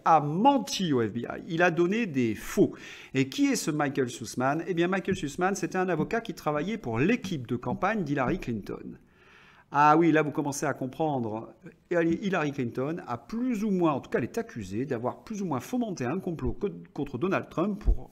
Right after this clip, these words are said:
empêcher son élection. Il se trouve que depuis Hillary Clinton,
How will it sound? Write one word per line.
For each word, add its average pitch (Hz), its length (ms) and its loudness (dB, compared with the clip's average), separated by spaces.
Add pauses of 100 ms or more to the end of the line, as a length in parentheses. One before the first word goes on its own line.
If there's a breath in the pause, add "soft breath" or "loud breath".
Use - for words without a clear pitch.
(100)
empêcher 240 520 0
son 120 340 -6
élection. 170 500 -2 (1500 loud breath)
Il 226 120 2
se 285 80 4
trouve 277 260 2
que - 80 4
depuis 226 320 4
Hillary 220 240 8
Clinton, 214 460 2